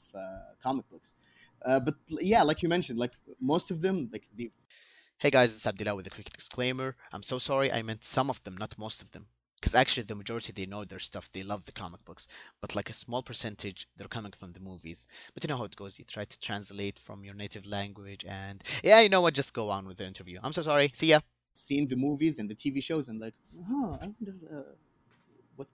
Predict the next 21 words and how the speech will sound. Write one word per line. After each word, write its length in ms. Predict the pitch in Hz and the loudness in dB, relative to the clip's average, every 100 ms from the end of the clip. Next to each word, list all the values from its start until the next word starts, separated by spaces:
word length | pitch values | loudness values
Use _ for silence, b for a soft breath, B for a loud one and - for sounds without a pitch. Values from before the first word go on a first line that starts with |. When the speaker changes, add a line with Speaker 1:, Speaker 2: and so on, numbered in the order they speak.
| _ | _
Speaker 1:
uh, 280 | 113 107 104 104 | -14 -10 -12 -8
the 80 | 107 | -6
origin 340 | 131 139 98 | -6 -8 -8
is." 220 | 87 - - | -12 -14 -8
And 120 | 117 | -4
then 240 | 127 127 117 | 0 2 2
they 260 | 117 113 | 2 2
go 300 | 107 113 113 107 | -2 -4 -4 -6
and 120 | 98 | -4
read 220 | 107 98 - | -4 -4 -6
the 240 | 90 90 - | -10 -10 -4
comics 380 | 107 90 - | -4 -4 -10
and 140 | 85 90 | -16 -18
stuff. 260 | - 87 - _ _ _ b b b b _ | -16 -16 -18 _ _ _ b b b b _
So 280 | - 135 131 | -8 -2 0
that's, 360 | 139 160 - - | 0 -2 -6 -4
uh, 300 | 151 151 156 | -4 -2 -4
yeah, 200 | 208 185 | -2 -2
pretty 200 | - 156 | -2 0
much 240 | 127 127 | 0 0
it. 140 | 117 | -4